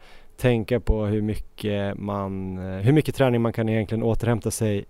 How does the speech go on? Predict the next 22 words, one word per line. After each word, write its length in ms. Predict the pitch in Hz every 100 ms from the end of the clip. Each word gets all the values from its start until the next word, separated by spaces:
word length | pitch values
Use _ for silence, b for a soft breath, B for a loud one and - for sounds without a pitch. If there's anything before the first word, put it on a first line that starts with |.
| -
ifrån. 560 | 107 - 123 113 110 104
För 160 | 113
även 440 | 113 113 110 113 131
om 80 |
man 140 | 127 123
inte 380 | 104 - - 98
blir 160 | 107
skadad 640 | - - 127 113 110 143
om 60 | 151
man 100 | 135
springer 440 | - 110 104 101 - B B B B B
tio 280 | - 127 113
tolv 220 | 117 110
mil 220 | 110 107
i 40 | 104
veckan 500 | 101 - 101 98 95
så 140 | 107
kanske 360 | - 101 - 101
man 180 | 98 98
inte 340 | 92 - 98
lyckas 360 | 95 - 101 -
få 320 | 104 98